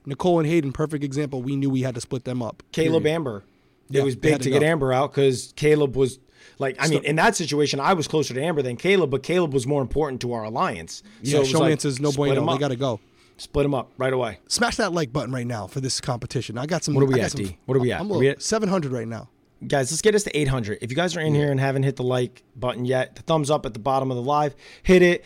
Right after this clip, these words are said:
Speaker 2: Let's try to get to eight hundred before the competition starts.
Speaker 1: All right, this competition, you know what it looks like, dude? It looks like the one that Frankie won by himself, where you gotta roll the ball up the wall
Speaker 2: Yes,
Speaker 1: with the
Speaker 2: that's
Speaker 1: strings.
Speaker 2: exactly what it is, dude. And they made it smaller, though, so it's not,
Speaker 1: Yep.
Speaker 2: so you can do it. Oh,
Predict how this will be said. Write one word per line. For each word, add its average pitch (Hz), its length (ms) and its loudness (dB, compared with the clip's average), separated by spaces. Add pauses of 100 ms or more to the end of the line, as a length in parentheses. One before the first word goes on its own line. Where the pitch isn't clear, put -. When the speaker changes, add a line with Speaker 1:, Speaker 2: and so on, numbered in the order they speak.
(140)
Speaker 2:
Let's 135 100 -2
try 156 140 2
to 143 60 0
get 135 100 0
to - 180 -6
eight 175 100 4
hundred 156 220 0
before 139 280 -2
the 135 60 -2
competition 131 520 -6
starts. - 480 -12 (640)
Speaker 1:
All 170 80 6
right, 147 120 2
this 170 140 2
competition, 202 680 2 (100)
you 147 100 -2
know 170 80 6
what 170 80 6
it 156 40 4
looks 165 180 2
like, 196 160 0
dude? 214 160 0
It - 60 -6
looks 151 160 0
like 160 100 0
the 165 60 2
one 156 140 4
that 139 80 -2
Frankie 156 280 -2
won 147 180 4
by 139 140 0
himself, 131 460 -2
where 139 80 0
you 131 60 0
gotta 135 120 0
roll 139 160 4
the 131 80 0
ball 143 180 2
up 135 80 -2
the 135 60 -2
wall 123 100 2
Speaker 2:
Yes, 139 180 6
Speaker 1:
with 139 80 -2
the - 40 -4
Speaker 2:
that's 131 60 -6
Speaker 1:
strings. 143 200 -2
Speaker 2:
exactly 151 400 0
what 139 160 4
it 139 100 6
is, 127 320 2 (460)
dude. 151 380 4 (240)
And 190 120 8
they 180 100 8
made 202 160 10
it 180 120 4
smaller, 175 380 2
though, 127 220 -2
so 143 200 -2
it's 139 140 -2
not, 156 220 -2
Speaker 1:
Yep. 131 100 0
Speaker 2:
so 139 60 -2
you 156 120 0
can 135 140 -4
do 147 180 0
it. 180 120 -4
Oh, 139 380 -2